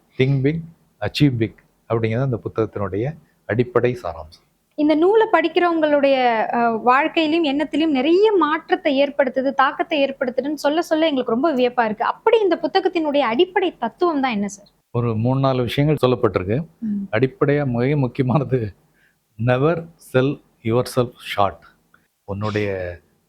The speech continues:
Speaker 1: தகுதியை குறைவாக நினைத்து உன்னை வந்து குறைஞ்ச விலைக்கு வித்துக்காத அப்படிங்கிறது தான்.
Speaker 2: ம்.
Speaker 1: அதனால, your potential is big அப்படிங்கிறது அதுல சொல்லப்படுது. Greatest human weakness is selling oneself short. Thinking I am not good enough for something.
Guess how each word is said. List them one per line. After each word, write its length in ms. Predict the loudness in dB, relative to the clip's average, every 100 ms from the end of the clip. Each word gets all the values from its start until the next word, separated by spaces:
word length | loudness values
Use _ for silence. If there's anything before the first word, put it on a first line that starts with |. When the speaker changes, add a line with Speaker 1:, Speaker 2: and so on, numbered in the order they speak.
| _
Speaker 1:
தகுதியை 480 | -2 0 2 2 0
குறைவாக 500 | 2 4 4 2 0
நினைத்து 580 | 0 -4 -6 -6 -6 -8 _ _ _ _ -8
உன்னை 220 | -4 -2
வந்து 180 | -2 0
குறைஞ்ச 240 | 0 2 2
விலைக்கு 280 | 2 2 0
வித்துக்காத 440 | -2 -2 -2 -2
அப்படிங்கிறது 280 | -4 -4 -4
தான். 200 | -6 -10
Speaker 2:
ம். 20 |
Speaker 1:
அதனால, 720 | -12 -12 -10 -8 -6 -6 -8 -14 _
your 200 | -4 -2 0
potential 540 | 2 2 2 2 0
is 20 | 0 -2
big 180 | -2 -4 _ _
அப்படிங்கிறது 360 | -6 -4 0 0
அதுல 180 | 0 0 -2
சொல்லப்படுது. 480 | -4 -4 -8 -8 -10 _ _ _ -2
Greatest 640 | 4 4 4 2 2 2 -10 0
human 280 | 4 4 4
weakness 320 | 2 2 2 2
is 100 | -2 -4 _ _ 0
selling 380 | 2 4 0 0 0
oneself 440 | 0 0 -2 -2 -4 0
short. 220 | 0 0 -14 _ _ _ _ _ 0
Thinking 460 | 2 4 2 2 0
I 160 | 0
am 40 | 2
not 380 | 2 2 2 -4 -18 0
good 180 | 2 4
enough 220 | 4 2
for 380 | 2 -2 0 -4
something. 380 | -4 -6 -8